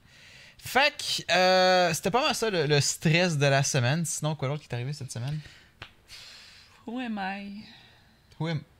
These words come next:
Speaker 1: qu'est-ce que ça veut dire ?
Speaker 2: Ben genre, je sais pas <laughs> qu'est-ce qui s'est passé cette semaine.
Speaker 1: Ah, ok.
Speaker 2: Je, on est, je, le mariage ?
Speaker 1: Ah oui, c'est vrai, le mariage potluck. Ça, on en avait parlé la semaine passée.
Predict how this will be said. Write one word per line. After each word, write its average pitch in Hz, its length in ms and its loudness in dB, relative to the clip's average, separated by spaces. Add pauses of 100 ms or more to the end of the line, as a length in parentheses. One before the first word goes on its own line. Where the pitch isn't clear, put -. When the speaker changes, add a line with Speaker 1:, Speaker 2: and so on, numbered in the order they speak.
(200)
Speaker 1:
qu'est-ce 147 160 -10
que 147 60 -4
ça 120 40 -4
veut 123 120 -4
dire ? 165 40 -10 (1200)
Speaker 2:
Ben 202 140 -12
genre, 190 420 -12
je 190 100 -12
sais 214 180 -10
pas - 180 -6
<laughs> - 80 -8
qu'est-ce - 200 -2
qui - 80 -14
s'est - 80 -16 (160)
passé - 280 -8 (100)
cette 247 160 -18
semaine. 214 340 -16
Speaker 1:
Ah, 123 200 0
ok. 120 160 -8 (260)
Speaker 2:
Je, - 120 -20 (120)
on - 80 -2
est, 233 80 -6 (240)
je, 233 640 -14
le 233 100 -10
mariage ? 269 1000 -2 (380)
Speaker 1:
Ah 554 380 6
oui, 269 220 0
c'est - 120 0
vrai, 160 280 0
le 127 100 4
mariage 139 400 2
potluck. 175 420 -4
Ça, - 220 0
on 330 40 -2
en 180 40 2
avait 131 140 4
parlé 123 240 -2
la 123 40 -2
semaine 78 200 -10
passée. 113 400 -6